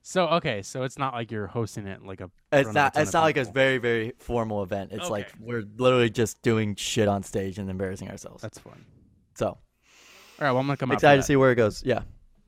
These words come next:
Speaker 2: Um, if, hopefully somebody films something funny. That happens. But because it usually gets pretty, it, it gets, it gets pretty crazy sometimes. There was
Speaker 1: Yeah?
Speaker 2: one time,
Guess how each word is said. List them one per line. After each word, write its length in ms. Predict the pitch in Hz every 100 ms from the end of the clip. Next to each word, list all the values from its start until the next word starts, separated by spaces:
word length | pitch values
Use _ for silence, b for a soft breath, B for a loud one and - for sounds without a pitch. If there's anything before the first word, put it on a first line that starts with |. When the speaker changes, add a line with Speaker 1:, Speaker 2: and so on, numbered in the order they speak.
| _ -
Speaker 2:
Um, 680 | 117 113 110 107 101 107 - _ _
if, 280 | 120 117 113 - _ _
hopefully 480 | - 120 120 123 120
somebody 640 | 110 123 113 107 110 107 95 - _
films 300 | - 107 101
something 280 | - 95 95
funny. 300 | - 82 - _ -
That 120 | 98
happens. 500 | 98 - - - - - _ _
But 220 | - - 110
because 260 | 110 120
it 80 | 131
usually 300 | 151 151 151
gets 160 | 147 127
pretty, 380 | 147 131 127 120
it, 220 | 120 - -
it 200 | 139 139
gets, 220 | 147 - _ _ 104
it 160 | 127
gets 180 | 151 135
pretty 200 | - 127
crazy 280 | 104 117 98
sometimes. 420 | - 104 101 95
There 100 | 107
was 80 | 113
Speaker 1:
Yeah? 140 | 131
Speaker 2:
one 80 | 143
time, 360 | 117 107 104